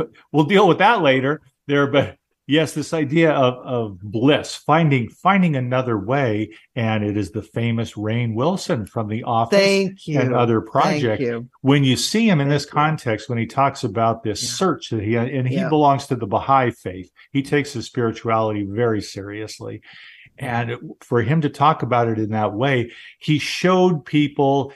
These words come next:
Speaker 1: in this interview that there is a pathway to joy. There is another way to do life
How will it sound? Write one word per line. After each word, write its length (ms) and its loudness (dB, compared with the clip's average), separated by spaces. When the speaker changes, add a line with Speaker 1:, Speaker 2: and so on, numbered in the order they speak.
Speaker 1:
in 160 2
this 200 -2
interview 760 -2
that 160 -2
there 160 2
is 520 0
a 160 -2
pathway 720 -2
to 160 -2
joy. 380 2
There 300 2
is 360 4
another 460 2
way 280 0
to 140 -2
do 420 2
life 420 2